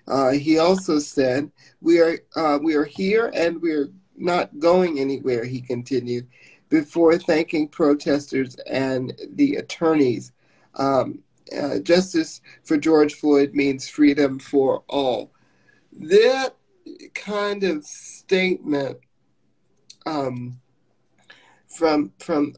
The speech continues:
from the family, um, means a lot to me because, um, it,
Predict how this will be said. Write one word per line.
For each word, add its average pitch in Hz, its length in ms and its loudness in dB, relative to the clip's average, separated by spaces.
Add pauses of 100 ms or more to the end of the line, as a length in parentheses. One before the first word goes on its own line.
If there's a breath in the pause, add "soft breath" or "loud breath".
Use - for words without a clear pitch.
from 151 280 -2
the 135 80 -6
family, 165 840 -2 (600 soft breath)
um, 139 440 -2 (1000)
means 196 420 2
a 175 80 2
lot 147 520 0
to 139 200 -8
me 120 300 -10 (500)
because, 135 880 -2 (840)
um, 135 480 -4 (1300)
it, - 180 -4